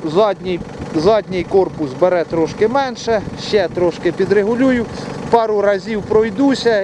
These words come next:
і хватить. Не буду мучить, бо вже в грязі все. Я б так і не пробував, але ж ви знаєте, дуже хочеться попробувати, хоч, хоч, хоч, хоч трошки. Так що якось ось так. Так, друзі, ну що ж,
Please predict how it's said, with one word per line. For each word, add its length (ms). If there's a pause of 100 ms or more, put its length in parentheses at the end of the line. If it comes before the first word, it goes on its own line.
і 260
хватить. 640
Не 120
буду 340
мучить, 440
бо 100
вже 220
в 40
грязі 400
все. 380 (720)
Я 160
б 120
так 160 (240)
і 320 (340)
не 160
пробував, 640
але 280
ж 100
ви 160
знаєте, 500
дуже 340
хочеться 520
попробувати, 840
хоч, 140 (800)
хоч, 160 (140)
хоч, 340
хоч 300
трошки. 600
Так 240
що 120 (500)
якось 460
ось 180
так. 280 (1200)
Так, 220
друзі, 340
ну 140
що 240
ж, 100